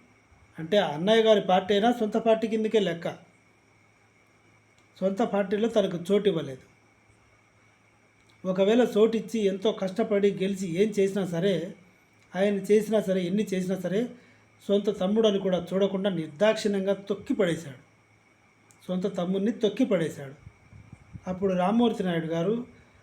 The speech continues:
"మా అన్న నన్ను ఇలా చేశాడు" అని ఏడ్చి, ఏడ్చి, ఏడ్చి ఆ బాధకి కుమిలిపోయి తట్టుకోలేక పక్షవాతం వచ్చింది. ఓ కాలు, ఓ చెయ్యి,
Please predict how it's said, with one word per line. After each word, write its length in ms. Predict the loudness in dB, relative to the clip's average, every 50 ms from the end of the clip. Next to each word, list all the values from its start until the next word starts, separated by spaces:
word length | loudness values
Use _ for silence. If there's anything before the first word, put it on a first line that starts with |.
| _ _ _ -6
"మా 100 | -4 -2
అన్న 300 | 0 0 2 2 2 2
నన్ను 200 | 2 2 4 4
ఇలా 180 | 4 4 4 4
చేశాడు" 480 | 4 4 2 4 6 6 6 6 6
అని 440 | 6 4 4 2 -2 -4 -6 -4 2
ఏడ్చి, 600 | 4 4 4 4 0 -8 -8 -8 -6 -4 -2 -2
ఏడ్చి, 380 | -4 -4 -4 -8 -10 -8 -6 -6
ఏడ్చి 400 | -6 -6 -6 -8 -10 -14 -14 -14 -16 _ _ _ _ _ _ _ _ _ -8 -6
ఆ 80 | -4
బాధకి 640 | -4 -2 -2 0 2 2 2 2 0 -2 -8 -12 -14 -16 -20 _ _ _ _ _ _ -6
కుమిలిపోయి 720 | -2 0 0 2 2 0 -2 -2 -2 0 0 0 -2 -4 -10 -18 _ _ _ _ _ _ -10
తట్టుకోలేక 920 | -10 -6 -4 -4 0 2 2 2 2 0 -2 -4 -6 -8 -10 -14 -20 -20 _ _ _ _ _ _ _ _ _ -20 _ -20 -20 -20 _ _ _ _ _ _ _
పక్షవాతం 500 | -12 -10 -2 0 4 4 4 4 2 -2
వచ్చింది. 320 | -2 -4 -6 -10 -14 -16 -18 -20 -20 _ -20 _ _ _ _ _ _ _ _ -6
ఓ 80 | -6
కాలు, 480 | -6 -4 -2 0 2 2 4 2 0 0 -4 -14 -20 _ _ _ _
ఓ 80 | -6 -6
చెయ్యి, 440 | -4 -4 -4 -4 -4 -4 -4 -6